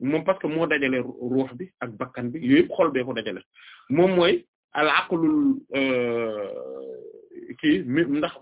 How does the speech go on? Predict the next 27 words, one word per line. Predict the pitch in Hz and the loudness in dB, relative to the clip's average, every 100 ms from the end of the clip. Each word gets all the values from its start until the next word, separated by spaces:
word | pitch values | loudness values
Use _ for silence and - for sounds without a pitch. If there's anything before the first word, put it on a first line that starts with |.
| 123 | -8
Mu-, | 143 165 | -4 0
Muhammad | 202 233 226 190 - | 0 2 0 -2 -2
ci | |
boppam, | 180 - 120 - _ _ | -2 -2 -6 -8 _ _
xam | 156 | -4
nga | 185 | -2
quatre-vingt-douze | 233 208 180 165 139 | -2 0 0 0 -2
la, | 113 - _ 135 | -4 -8 _ 2
mais | 170 | 4
comme | 175 247 | 6 8
mim | 254 220 | 8 8
bi | 160 | 4
dañ | 160 185 | 4 0
koo | 180 | -2
shadda, | 175 143 156 - _ _ _ _ _ _ - | -2 -4 -6 -8 _ _ _ _ _ _ 0
donc | 147 196 302 | 2 4 4
day | 160 175 | 4 4
mel | 185 | 4
ni | 196 | 4
ñaari | 202 220 196 | 2 2 2
mim | 196 185 | 2 2
ñoo | 170 160 | 0 -2
fa | 131 | -6
ne. | 117 _ _ _ _ _ _ - | -10 _ _ _ _ _ _ -2
Maanaam | 156 190 185 | 0 0 0
parce | |
que | 190 | -2